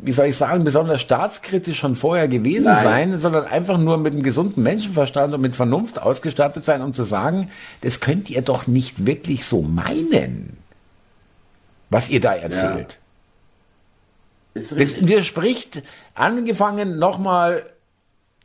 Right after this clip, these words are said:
Speaker 1: ich sag's heute zum letzten Mal, äh, sechs Jahre Wärmepumpe, eineinhalb Tage China, C O zwei Ausstoß, ja. Äh,
Speaker 2: Hm.
Speaker 1: das hat dir, glaub ich, wirklich, äh, da ein bisschen da, du hast es echt nicht geglaubt, ja?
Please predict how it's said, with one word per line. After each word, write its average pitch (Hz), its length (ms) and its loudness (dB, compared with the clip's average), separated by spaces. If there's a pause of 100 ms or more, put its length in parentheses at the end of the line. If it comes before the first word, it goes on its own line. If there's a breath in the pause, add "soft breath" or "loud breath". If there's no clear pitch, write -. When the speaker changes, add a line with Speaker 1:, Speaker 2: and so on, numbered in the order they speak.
Speaker 1:
ich 135 160 -8
sag's 139 200 0
heute 147 120 0
zum 123 160 -4
letzten 131 320 0
Mal, 127 400 2 (800 soft breath)
äh, 120 380 2
sechs 135 280 -2
Jahre 120 280 2
Wärmepumpe, 127 640 0
eineinhalb 113 440 0
Tage 104 320 0
China, 180 600 0 (120)
C 147 180 0
O 123 80 4
zwei 139 260 0
Ausstoß, 175 800 -4
ja. 135 320 2 (420)
Äh, 123 500 2 (140)
Speaker 2:
Hm. 92 200 2
Speaker 1:
das - 100 0
hat 202 160 2
dir, 202 120 0
glaub 156 240 2
ich, 135 140 -6
wirklich, 170 540 -4
äh, 139 300 4
da 135 340 4
ein 127 160 -6
bisschen 147 320 -4
da, 139 360 2 (340)
du 147 100 4
hast 202 160 -2
es 180 100 -6
echt 202 200 -2
nicht 220 120 -2
geglaubt, 214 500 0
ja? 127 320 0